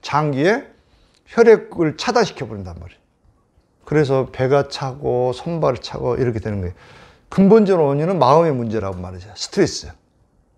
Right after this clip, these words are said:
뭐 현대인들이 몸이 이렇게 갈수록 체온이 저하되고 있는 원인은 스트레스와 관련돼 있어요. 그러면 스트레스를 안 받는다 하더라도, 긴장이 좀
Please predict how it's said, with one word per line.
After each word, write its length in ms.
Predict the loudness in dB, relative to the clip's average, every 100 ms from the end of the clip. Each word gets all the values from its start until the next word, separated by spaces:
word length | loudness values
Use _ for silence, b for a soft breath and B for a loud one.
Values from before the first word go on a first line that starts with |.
| _
뭐 120 | 0
현대인들이 500 | 2 4 4 4 2
몸이 260 | 2 0 0
이렇게 300 | -2 -4 -6
갈수록 540 | -6 -8 -2 -2 -2
체온이 320 | -4 0 0 2
저하되고 680 | 4 4 4 2 2 0 -4
있는 220 | -6 -4
원인은 520 | -2 -2 -2 -4 -6 -10 b b
스트레스와 840 | -20 -6 -2 -2 -2 -6 -14 -8 -8
관련돼 400 | -4 -6 -4 -4
있어요. 320 | -6 -8 -12 -14 _ _ _ _ _ _ _ _ -2
그러면 400 | 2 4 4 2
스트레스를 480 | 0 0 2 4 4
안 140 | 4
받는다 500 | 4 4 2 2 2
하더라도, 840 | 2 0 0 0 -2 -2 -2 -6 -10 -10 -2
긴장이 680 | 2 4 4 4 2 0 2
좀 440 | 2 2 -4 -12